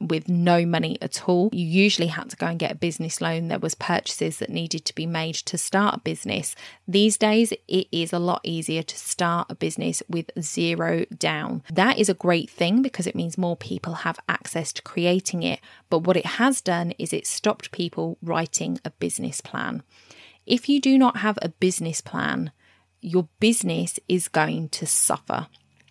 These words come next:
And that is because you haven't got a strategic guide of where you want to go, where you're starting, what you need to do,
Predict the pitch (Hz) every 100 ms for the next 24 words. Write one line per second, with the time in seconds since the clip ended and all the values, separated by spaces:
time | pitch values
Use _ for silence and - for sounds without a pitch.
0 | _ _ - - 196 208 233 220 202 202
1 | - - 165 165 - 170 185 175 190 185
2 | 196 - 160 - - - - - 185 180
3 | 180 - - _ _ - - - _ 180
4 | 151 190 170 165 160 160 - _ - 175
5 | 175 180 180 170 185 165 165 - - 170
6 | 165 156 175 208 233 220 - 170 170 -
7 | 170 170 170 - 160 175 - 208 202 185
8 | - - 170 160 160